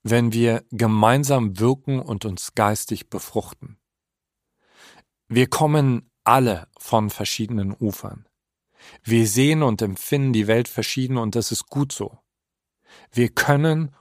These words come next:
und müssen jetzt voneinander lernen. Wir haben keine Zeit mehr für das Festhalten an Groll und Schuld.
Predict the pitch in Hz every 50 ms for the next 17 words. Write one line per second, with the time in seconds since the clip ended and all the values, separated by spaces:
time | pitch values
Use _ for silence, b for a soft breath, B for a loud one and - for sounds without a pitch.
0 | b b - 110 104 104 107 117 131 131 - - 139 131 120 117 - _ _ _
1 | _ _ - 107 107 110 120 113 - - - - - - - 110 104 104 107 104
2 | 101 104 101 101 98 92 92 95 95 95 95 92 - - 104 - _ _ _ _
3 | _ _ _ _ b b b b b b - 113 123 143 160 135 - 160 147 127
4 | - - - - 127 135 - - 123 117 107 104 - - - 113 104 107 104 95
5 | - - B B B B B B - - - 135 131 - - 127 120 - - 113
6 | 107 104 101 92 - 92 101 113 120 131 131 123 110 101 92 - - - - 120
7 | 113 98 90 - - -